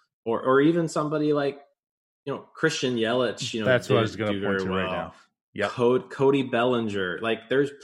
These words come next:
Speaker 1: plenty of guys out there who just, like, didn't do anything this year. Um, so I think
Speaker 2: Which
Speaker 1: hopefully,
Speaker 2: again, and not to
Speaker 1: you
Speaker 2: cut
Speaker 1: know,
Speaker 2: you off totally, but
Speaker 1: yeah.
Speaker 2: which again is why I do allude and say, like, how many G Ms are gonna take so much stock into this year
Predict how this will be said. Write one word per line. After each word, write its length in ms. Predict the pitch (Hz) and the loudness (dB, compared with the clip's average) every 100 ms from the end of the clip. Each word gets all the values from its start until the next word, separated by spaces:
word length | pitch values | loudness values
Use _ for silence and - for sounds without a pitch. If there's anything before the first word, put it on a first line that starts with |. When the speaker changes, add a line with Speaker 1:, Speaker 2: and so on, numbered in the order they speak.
| - | -10
Speaker 1:
plenty 280 | 123 135 139 | -4 -2 -2
of 80 | 107 | -2
guys 320 | 98 113 120 | -2 -2 -2
out 220 | 123 127 | -2 -4
there 220 | 135 131 | -6 -6
who 160 | 113 120 | -4 -2
just, 240 | 113 107 | -2 -4
like, 180 | 98 90 _ _ _ - | -8 -10 _ _ _ -4
didn't 360 | 107 107 90 - _ | -2 -2 -6 -14 _
do 240 | 98 95 | -8 -6
anything 440 | 85 76 87 - - | -8 -12 -20 -20 -20
this 160 | - - | -20 -20
year. 100 | _ _ _ _ _ _ _ | _ _ _ _ _ _ _
Um, 360 | 90 87 82 - _ _ - | -10 -10 -10 -16 _ _ 0
so 340 | 147 135 - - _ _ _ _ _ _ _ _ _ _ _ _ _ - | 2 2 0 -12 _ _ _ _ _ _ _ _ _ _ _ _ _ -2
I 80 | 151 | 0
think 160 | 165 | 2
Speaker 2:
Which 180 | 180 220 | 4 4
Speaker 1:
hopefully, 180 | 254 233 | 6 8
Speaker 2:
again, 220 | 214 190 | 8 8
and 120 | 180 | 6
not 100 | 196 | 4
to 60 | 131 | 4
Speaker 1:
you 60 | |
Speaker 2:
cut 100 | 185 | 2
Speaker 1:
know, 60 | - | 6
Speaker 2:
you 80 | 175 | 4
off 120 | 160 | 6
totally, 240 | 175 143 | 6 6
but 140 | 120 131 | 4 4
Speaker 1:
yeah. 60 | |
Speaker 2:
which 120 | 160 220 | 2 4
again 260 | 185 185 | 4 4
is 160 | 165 139 | 4 4
why 240 | 151 147 | 4 4
I 40 | 147 | 4
do 320 | 143 143 120 | 2 0 0
allude 300 | 131 139 131 | 0 2 2
and 120 | 123 | 0
say, 260 | 156 127 95 | 4 4 4
like, 180 | 101 | -2
how 200 | - 135 | 0 2
many 260 | 143 143 135 | 2 0 -2
G 240 | 110 123 | -4 -2
Ms 220 | 127 127 113 | 0 0 -2
are 40 | |
gonna 80 | 110 | -4
take 220 | 123 113 | -4 -4
so 160 | - 117 | -2 -2
much 160 | 110 | -4
stock 400 | - 123 110 - | -4 -2 -2 -4
into 220 | 113 104 | -8 -6
this 240 | 95 92 - | -8 -8 -8
year 260 | 82 82 | -12 -12